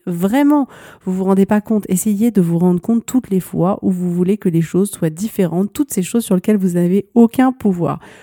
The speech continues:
Je vous assure que vous pouvez mettre votre énergie dans quelque chose qui sera plus utile pour vous. Donc on perd notre énergie, on se génère encore plus d'émotions négatives parce que forcément,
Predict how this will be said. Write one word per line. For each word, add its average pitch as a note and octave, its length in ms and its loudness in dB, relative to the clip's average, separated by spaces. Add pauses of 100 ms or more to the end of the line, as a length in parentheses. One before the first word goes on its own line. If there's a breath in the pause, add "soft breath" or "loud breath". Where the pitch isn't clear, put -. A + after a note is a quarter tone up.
(100)
Je - 120 -10
vous F3 200 -2
assure G#3+ 460 0
que G3+ 240 0 (100)
vous F3+ 220 -6
pouvez F#3 440 -2 (280 soft breath)
mettre A#3 360 -2
votre G3 280 -4
énergie A3 500 0
dans G#3 120 -2
quelque F3+ 180 -8
chose G#3+ 160 -8
qui F#3 100 -12
sera F3 180 -6
plus - 240 -8
utile F#3+ 260 -4
pour D#3+ 220 -8
vous. E3 160 -16 (420 loud breath)
Donc A#3 160 0
on B3 80 4
perd D#4+ 260 2
notre D4 200 0
énergie, G3 480 0 (100)
on A3+ 180 0
se G3+ 100 -4
génère B3 420 0
encore G#3 340 0
plus C4+ 300 0
d'émotions A3 420 2
négatives G#3+ 460 -4
parce - 140 -8
que G#3 100 -2
forcément, D4 480 0